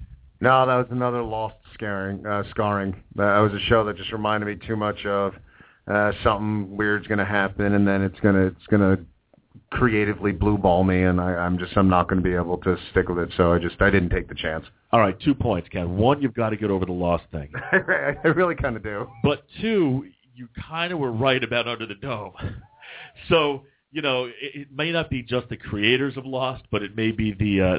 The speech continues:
Speaker 2: the style of show. Uh, it did, they just kept throwing more and more supernatural elements in, uh,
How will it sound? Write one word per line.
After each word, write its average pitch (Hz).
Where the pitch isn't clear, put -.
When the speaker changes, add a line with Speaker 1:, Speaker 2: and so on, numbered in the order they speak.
Speaker 2:
the 90
style 110
of 87
show. 113
Uh, 113
it 107
did, 131
they 101
just 107
kept -
throwing 98
more 101
and 101
more 98
supernatural 98
elements 107
in, 117
uh, 101